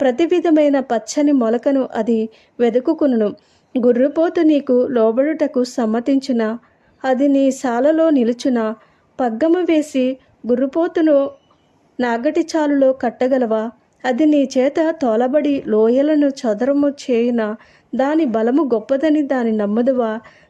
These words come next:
దానికి నీ పని అప్పగించదవా? అది నీ ధాన్యమును ఇంటికి తెచ్చి నీ కళ్ళ ముందున్న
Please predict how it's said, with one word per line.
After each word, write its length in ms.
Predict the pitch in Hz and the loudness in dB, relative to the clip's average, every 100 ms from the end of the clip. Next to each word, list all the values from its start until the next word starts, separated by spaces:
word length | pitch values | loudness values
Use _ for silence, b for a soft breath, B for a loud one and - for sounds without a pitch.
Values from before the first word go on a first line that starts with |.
| - | -4
దానికి 400 | 254 277 349 330 | -2 0 -2 0
నీ 180 | 294 240 | 2 0
పని 360 | 233 220 277 - | 0 -2 -2 -2
అప్పగించదవా? 880 | 226 - 254 294 294 269 226 220 220 b b b 240 | -8 -2 0 0 0 -2 0 -2 -6 b b b -4
అది 280 | 254 320 | 0 2
నీ 200 | 302 269 | 4 2
ధాన్యమును 680 | 233 226 226 277 320 302 285 | 2 -2 0 0 2 2 0
ఇంటికి 480 | 233 220 240 294 311 | 0 -2 -2 -2 -2
తెచ్చి 540 | 285 247 - 233 233 - | -2 -4 -2 -4 -4 -2
నీ 140 | 262 | -2
కళ్ళ 320 | 254 226 208 254 | -2 -2 0 0
ముందున్న 640 | 302 311 320 285 240 | 0 0 2 0 0